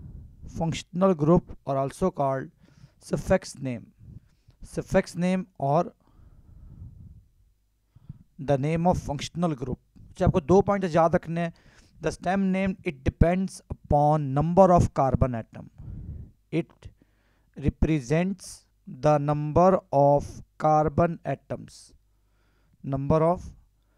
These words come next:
carbon, किसी ऑर्गेनिक कंपाउंड में जितने कार्बन प्रेजेंट हैं, that shown by stem name, also named as parent chain as well। तो जब कुछ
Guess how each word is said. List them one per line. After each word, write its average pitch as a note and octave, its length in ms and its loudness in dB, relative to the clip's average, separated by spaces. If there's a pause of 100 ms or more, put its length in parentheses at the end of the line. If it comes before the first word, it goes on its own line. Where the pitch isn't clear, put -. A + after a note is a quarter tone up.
(420)
carbon, C#3+ 560 -2
किसी F#3 280 0
ऑर्गेनिक D#3 420 0
कंपाउंड C#3+ 540 -2
में D#3 220 -2
जितने D#3+ 380 -2
कार्बन D3+ 440 -2
प्रेजेंट A2+ 460 -10
हैं, G2 140 -14 (500)
that D3+ 320 -4
shown D#3+ 240 0
by D3 140 0 (100)
stem E3 380 0
name, C3+ 240 -4
also E3+ 320 2
named D#3+ 280 2
as - 220 -6
parent E3+ 420 0
chain E3 280 -2
as C3 180 -6
well। F3+ 180 -2 (760)
तो E3+ 80 6
जब E3+ 260 6
कुछ G3+ 160 12